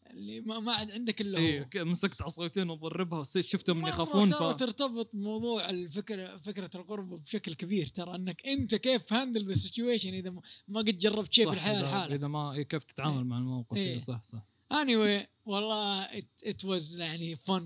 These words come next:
Speaker 1: to talk to you about this.
Speaker 2: يعني، أحس إنه، يعني، لو أنت مغترب أو إنك عندك رحلة تخاف منها مثلًا، بوظيفة في مدينة ثانية، آه، بابتعاث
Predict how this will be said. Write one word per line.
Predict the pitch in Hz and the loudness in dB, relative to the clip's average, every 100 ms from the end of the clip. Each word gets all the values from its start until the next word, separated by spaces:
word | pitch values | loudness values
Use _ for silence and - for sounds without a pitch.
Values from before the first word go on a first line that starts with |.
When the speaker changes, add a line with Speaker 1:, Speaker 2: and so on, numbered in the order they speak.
| 143 | -6
Speaker 1:
to | 151 | -4
talk | 175 151 - - | -4 -4 -8 -4
to | |
you | 165 | -2
about | 170 165 165 170 | -2 -4 -6 -4
this. | 156 139 | -2 0
Speaker 2:
يعني، | 139 139 131 127 123 113 - _ _ - | 0 -2 -2 -4 -4 -6 -12 _ _ -16
أحس | 113 175 165 - | -4 -2 0 -2
إنه، | 143 131 127 | -2 -2 -4
يعني، | 123 131 | -4 -2
لو | 131 135 | -2 -2
أنت | 151 139 | -4 -6
مغترب | 139 120 147 151 151 _ _ _ _ - | -8 -6 -4 -4 -6 _ _ _ _ -10
أو | 135 127 | -8 -6
إنك | 127 120 - | -6 -8 -10
عندك | 123 131 123 | -8 -6 -6
رحلة | 143 120 135 127 - _ | -6 -6 -8 -8 -10 _
تخاف | - 143 - | -4 -4 -2
منها | 143 139 139 | -4 -2 -2
مثلًا، | 139 131 139 147 - _ _ _ - - _ | -2 -2 -4 -6 -8 _ _ _ -20 -20 _
بوظيفة | 131 127 135 143 135 - | -6 -4 -4 -2 -4 -4
في | 117 131 | -6 -2
مدينة | 127 135 123 | 0 2 0
ثانية، | 139 135 127 120 120 _ _ _ _ _ _ - | 0 2 2 0 -2 _ _ _ _ _ _ -10
آه، | 117 113 113 113 110 110 110 104 104 101 85 85 85 85 82 78 _ _ 135 | -6 -4 -4 -4 -6 -6 -6 -8 -8 -10 -14 -18 -20 -20 -20 -20 _ _ -16
بابتعاث | 127 117 127 143 139 127 | -12 -6 -2 0 -2 -4